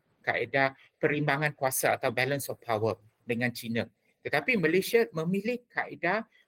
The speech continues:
untuk berdiplomasi, tapi pada masa yang sama kita tidak, uh, bu-, ti-, bukanlah satu rakan yang dikatakan lemah.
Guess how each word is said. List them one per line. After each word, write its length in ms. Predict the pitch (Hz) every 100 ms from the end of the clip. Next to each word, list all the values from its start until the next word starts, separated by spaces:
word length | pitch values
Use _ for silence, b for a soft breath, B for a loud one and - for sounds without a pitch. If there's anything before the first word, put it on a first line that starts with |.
| _ 160
untuk 560 | 175 180 208 214 - _ _ _
berdiplomasi, 960 | 180 175 190 185 180 175 - 220 262 269
tapi 240 | 185 247
pada 240 | 247 202 220
masa 320 | 214 - 233
yang 80 | 226
sama 320 | 214 226 262 262 b _ -
kita 240 | 220 262
tidak, 480 | 269 175 - 190 - _ -
uh, 240 | 135 120 -
bu-, 160 | 151 _ _
ti-, 160 | - -
bukanlah 400 | 175 240 240 220
satu 400 | 175 170 185 175
rakan 400 | 160 160 180 151
yang 80 |
dikatakan 560 | 151 143 147 160 170 170
lemah. 320 | 156 156 143